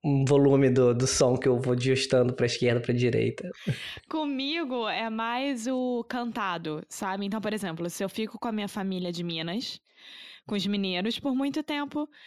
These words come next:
Speaker 2: eu começo a ficar cantando que nem eles, mas eu não perco o R nem o S, eu só começo a ter entonação, tipo, a lá mineiro, sabe?
Speaker 1: Sim.
Speaker 2: E aqui em Portugal, tem algumas coisas também que eu já peguei, principalmente na escrita,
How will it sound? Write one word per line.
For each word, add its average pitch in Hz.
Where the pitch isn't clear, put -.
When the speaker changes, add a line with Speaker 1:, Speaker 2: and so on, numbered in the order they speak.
Speaker 2:
eu 214
começo 214
a 247
ficar 226
cantando 226
que 240
nem 226
eles, 170
mas 202
eu 214
não 233
perco 247
o 214
R 202
nem 202
o 214
S, 165
eu 170
só 185
começo 196
a 220
ter 220
entonação, 202
tipo, 185
a 165
lá 190
mineiro, 185
sabe? 190
Speaker 1:
Sim. -
Speaker 2:
E 240
aqui 233
em 311
Portugal, 226
tem 233
algumas 226
coisas 220
também 202
que 233
eu 226
já 202
peguei, 185
principalmente 190
na 185
escrita, 156